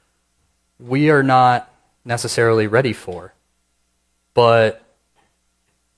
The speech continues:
but you are there and you are leading. So when we are faithful to,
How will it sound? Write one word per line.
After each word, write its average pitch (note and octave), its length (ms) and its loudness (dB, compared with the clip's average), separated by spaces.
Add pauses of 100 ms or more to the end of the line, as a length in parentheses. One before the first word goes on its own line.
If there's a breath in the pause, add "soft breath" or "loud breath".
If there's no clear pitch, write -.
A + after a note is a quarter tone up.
(360)
but A#2+ 140 -8
you A#2+ 140 -2
are A#2+ 120 0
there G#2+ 360 -6 (100)
and A2 160 -12
you A2 100 -4
are A2 80 2
leading. G2+ 400 -8 (840)
So C#3+ 200 0
when C#3 300 -2
we E3 120 2
are C#3+ 220 -2 (120)
faithful C#3 800 -6 (280)
to, A2 500 -6